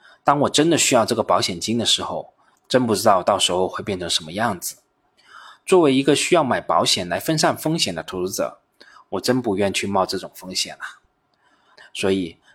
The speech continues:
最终我还是通过人工客服做了退保处理，损失了一点保单价值。以上说到的小案例仅仅是我自己的一点感受，不带具体的立场与观点，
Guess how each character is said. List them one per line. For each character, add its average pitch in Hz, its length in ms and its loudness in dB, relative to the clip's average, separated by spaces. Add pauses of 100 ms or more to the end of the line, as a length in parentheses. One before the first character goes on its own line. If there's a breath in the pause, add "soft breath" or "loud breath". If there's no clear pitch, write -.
最 196 120 6
终 208 220 2
我 156 60 4
还 110 100 0
是 123 100 -2
通 156 160 0
过 156 120 4
人 101 120 4
工 123 160 0
客 123 200 0
服 78 400 -14 (100)
做 117 140 0
了 92 80 -2
退 - 200 -4
保 - 200 -8
处 - 180 -12
理， 71 240 -18 (640 soft breath)
损 92 200 -2
失 117 140 2
了 117 100 2
一 107 80 0
点 104 180 2
保 87 200 0
单 90 180 -4
价 90 220 -2
值。 - 300 -8 (580)
以 107 80 -8
上 120 180 2
说 139 200 2
到 147 140 4
的 120 100 0
小 87 180 -2
案 90 180 -2
例 98 160 0
仅 104 200 -6
仅 110 140 -4
是 - 140 0
我 87 140 -4
自 - 180 -4
己 98 120 -6
的 82 80 -6
一 90 80 -6
点 90 160 -6
感 78 200 -6
受， - 320 -6 (520 loud breath)
不 107 100 2
带 113 160 4
具 131 160 0
体 101 140 -6
的 85 100 -8
立 107 180 0
场 87 240 -4
与 78 60 -14
观 98 240 -4
点， 82 260 -10